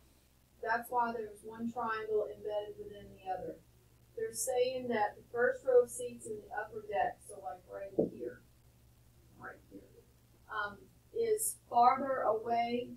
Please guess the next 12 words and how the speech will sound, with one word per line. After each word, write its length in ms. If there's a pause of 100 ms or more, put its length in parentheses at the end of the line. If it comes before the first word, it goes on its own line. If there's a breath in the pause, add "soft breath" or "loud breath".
from 180 (100)
home 380
plate. 480
Home 280
plate 280
would 160
be 240
right 280
here 360 (360)
at 120
the 80
batter. 460